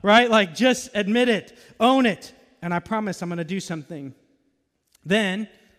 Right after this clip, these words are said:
the Lord God said to the woman, "What is it that you have done?" Look what she does. And the woman said,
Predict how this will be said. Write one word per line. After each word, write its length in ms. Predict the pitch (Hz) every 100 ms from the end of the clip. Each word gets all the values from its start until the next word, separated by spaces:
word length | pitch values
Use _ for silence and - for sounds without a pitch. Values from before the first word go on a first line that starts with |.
| _ _
the 80 | 165
Lord 220 | 190 190
God 180 | 190 180
said 180 | 190 175
to 60 |
the 80 | 170
woman, 360 | 170 185 208 190 _ _
"What 180 | - 180
is 120 | 233
it 140 | 233 240
that 100 | 220
you 120 | 185
have 160 | 180 135
done?" 380 | 175 165 117 107 _ _ _ _ _ _
Look 120 | 160
what 100 | 196
she 200 | - 254
does. 400 | 208 147 107 - -
And 140 | 165
the 60 | 165
woman 280 | 170 180
said, 360 | 165 165 147